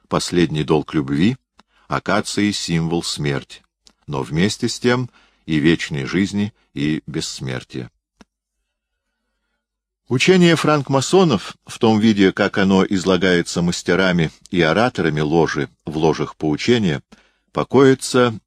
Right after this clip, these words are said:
на преданиях отдельных систем и заключает в себе мораль, историю Союза и его символику.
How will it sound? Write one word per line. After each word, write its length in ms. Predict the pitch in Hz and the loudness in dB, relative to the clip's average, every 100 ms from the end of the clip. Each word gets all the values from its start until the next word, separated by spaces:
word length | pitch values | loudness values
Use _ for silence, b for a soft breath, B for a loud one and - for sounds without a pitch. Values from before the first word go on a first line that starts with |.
| - | -4
на 200 | 90 90 | 0 0
преданиях 680 | - 90 92 110 104 98 - | 2 0 2 0 2 0 0
отдельных 560 | 87 71 87 82 80 | -2 0 0 0 -2
систем 640 | - 82 - - 113 131 - | -4 -8 -6 -2 0 0 -4
и 100 | 92 | -4
заключает 640 | 80 - 78 - 107 104 | -4 -4 -4 0 0 0
в 60 | - | -4
себе 340 | - 90 92 - | -6 0 0 0
мораль, 560 | 82 80 85 87 76 - _ _ _ _ | 0 2 2 2 0 -6 _ _ _ _
историю 560 | 76 - - 85 78 73 | -10 -6 2 2 2 -2
Союза 680 | - 78 71 101 92 92 87 b b _ | -2 -2 0 -2 0 -2 -2 b b _
и 100 | - | -4
его 480 | 85 76 71 76 73 | -2 -2 -2 -2 -2
символику. 720 | - - 78 69 69 62 - | -6 -8 -6 -4 -4 -6 -16